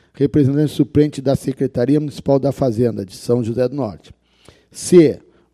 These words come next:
Um representante titular e um representante supremo da Secretaria Municipal de Turismo e Esporte e Lazer de São José do Norte.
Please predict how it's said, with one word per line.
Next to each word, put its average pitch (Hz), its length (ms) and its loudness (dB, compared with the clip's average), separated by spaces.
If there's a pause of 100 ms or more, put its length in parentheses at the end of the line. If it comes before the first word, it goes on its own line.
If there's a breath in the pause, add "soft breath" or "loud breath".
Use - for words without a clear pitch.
Um 202 140 0
representante 156 800 2
titular 139 580 0 (580)
e 151 160 6
um 180 320 4 (540)
representante 147 720 0
supremo 151 480 2
da 139 140 -2
Secretaria 135 680 -2
Municipal 143 420 -2
de 131 140 0
Turismo 123 580 2 (360)
e 156 260 2 (1400)
Esporte 147 640 0
e 131 40 -8
Lazer 127 520 -2
de 135 120 -8
São 135 220 -2
José 139 180 0
do 143 80 -6
Norte. 107 380 -6